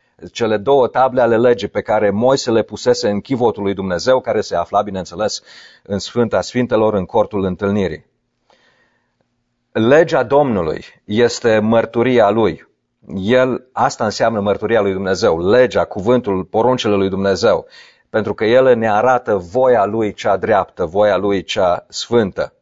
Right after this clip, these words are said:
Mărturia din versetul cinci include nu numai legea, ci și măruria lui Isus sau despre Isus, așa cum aflăm chiar în primele versete ale cărții Apocalipsa.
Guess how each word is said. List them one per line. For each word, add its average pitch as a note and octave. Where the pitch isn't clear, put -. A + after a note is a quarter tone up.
Mărturia B2+
din B2+
versetul B2+
cinci C#3
include C3
nu C#3
numai D3
legea, A2
ci A2+
și -
măruria C3
lui A#2
Isus A2+
sau F2+
despre B2
Isus, C3
așa A2+
cum A#2+
aflăm A#2+
chiar C#3
în A#2
primele C3+
versete A#2+
ale G2
cărții A2
Apocalipsa. G2